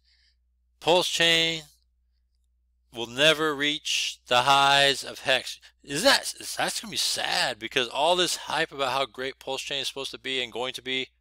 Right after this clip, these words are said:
will never reach Hex levels. And Hex was just a placeholder in space, in this crypto space, to get you to Pulse Chain. And that's all it was,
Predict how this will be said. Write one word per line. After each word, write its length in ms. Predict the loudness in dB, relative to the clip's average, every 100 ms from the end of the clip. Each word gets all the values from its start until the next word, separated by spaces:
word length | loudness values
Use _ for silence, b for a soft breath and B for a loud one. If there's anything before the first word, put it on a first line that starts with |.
| _ _ _ _ _ _ _ _
will 100 | -12
never 400 | -2 0 2 0
reach 420 | -6 -6 -6 -10 -16 _
Hex 460 | -6 -6 -6 -10
levels. 600 | -4 -4 -4 -8 -10 -12 -12 -8
And 120 | 0
Hex 480 | 4 4 0 -6 -10 _ _ _ _ _
was 140 | -6
just 180 | -4 -4
a 60 | -6
placeholder 1080 | -4 0 0 0 -6 -6 -6 -4 -4 -6 -8 -12
in 160 | -8
space, 840 | -6 -4 -2 -2 -2 -6 -8 -10 -18 _ _ _ _ _
in 140 | -12 -6
this 320 | -4 -2 -4
crypto 380 | -8 -8 -4 -4
space, 600 | -4 0 0 2 -2 -8 -14 _ _ _
to 120 | -10
get 240 | -2 -2 -2
you 60 | -6
to 80 |
Pulse 320 | -4 -4 -4 -4
Chain. 440 | -8 -10 -10 -14 _ _ _ _ _ _ _ _ _
And 440 | -4 0 0 0 -2
that's 180 | -2 0
all 160 | 0
it 60 | 0
was, 600 | 0 2 0 -4 -12